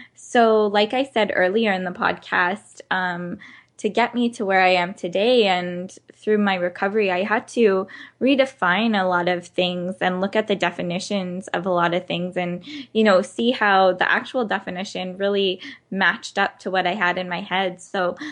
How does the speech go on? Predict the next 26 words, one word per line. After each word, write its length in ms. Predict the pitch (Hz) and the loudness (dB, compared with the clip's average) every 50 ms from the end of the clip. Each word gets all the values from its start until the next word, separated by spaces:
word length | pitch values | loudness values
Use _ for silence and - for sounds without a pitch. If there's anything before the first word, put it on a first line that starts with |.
| 285 - - _ - | -12 -14 -12 _ 0
I 380 | 226 233 233 226 220 220 - - | 2 4 4 2 2 0 -2 -2
asked 460 | 190 202 233 - - _ - - 247 | -2 -2 -4 -6 -12 _ -20 -10 -6
myself 880 | 226 220 214 214 233 - - - 190 185 180 185 196 196 - - _ - _ | -4 -4 -4 -4 -6 -8 -4 -2 0 0 0 0 -2 -4 -8 -18 _ -20 _
what, 640 | - 180 175 175 190 185 - - - _ - - - - - | -18 -14 -4 -2 -2 -2 -2 -4 -12 _ -20 -20 -16 -8 -4
um, 520 | 196 196 185 185 180 175 175 175 175 202 - _ _ _ _ _ _ _ _ _ _ _ _ _ | -2 -2 0 -2 -2 -4 -6 -8 -10 -12 -16 _ _ _ _ _ _ _ _ _ _ _ _ _
I 460 | - 190 196 185 180 185 180 175 - - _ _ | -2 0 0 0 0 0 -2 -4 -6 -14 _ _
thought 240 | - 196 175 - - | -2 -2 -2 -2 -4
ha-, 180 | - - - - | -8 -8 -8 -8
healthy 440 | - - - 202 190 - - 220 180 175 | -8 -4 -2 -2 -2 -2 -4 -8 -10 -8
was. 380 | 175 - - - - 214 - | -6 -6 -6 -6 -6 -8 -8
So 340 | - - 208 190 185 185 180 - | -4 -2 0 2 2 2 2 0
I 80 | 180 196 | -2 -2
had 220 | 214 196 190 190 - | -2 -4 -6 -6 -10
to 80 | 196 | -12
define 640 | 175 - 185 185 - _ - 185 185 185 185 190 185 | -10 -10 -12 -12 -12 _ -4 -4 -4 -2 -4 -6 -6
what 160 | 180 180 180 | -6 -8 -8
healthy 320 | - - 202 240 - 202 202 | -4 -4 -4 -4 -4 -6 -4
was, 280 | 190 180 175 175 185 - - - - - - - _ _ | -2 0 -2 -2 -2 -6 -12 -20 -20 -20 -20 -20 _ _
and 640 | - 208 208 208 202 202 196 196 196 185 190 196 - - _ _ _ _ _ _ _ _ _ - - - _ _ _ - _ - | 0 2 4 4 4 2 0 -2 -4 -6 -8 -10 -12 -14 _ _ _ _ _ _ _ _ _ -18 -18 -18 _ _ _ -20 _ -2
I 100 | 208 208 | -2 0
had 220 | 214 196 190 190 - | 0 0 -2 -4 -4
to 80 | 208 | -10
define 600 | 175 175 185 180 - _ 180 180 175 180 180 180 | -8 -8 -10 -10 -6 _ -2 -2 -2 -4 -6 -8
what 220 | 180 - - - - | -6 -6 -6 -6 -8
happiness 680 | - - - - - - - - - - - - - - | -6 -2 -2 -2 -2 -2 -8 -8 -8 -12 -16 -16 -18 -10
was. 420 | - - - - - - - - | -6 -6 -6 -6 -8 -10 -14 -18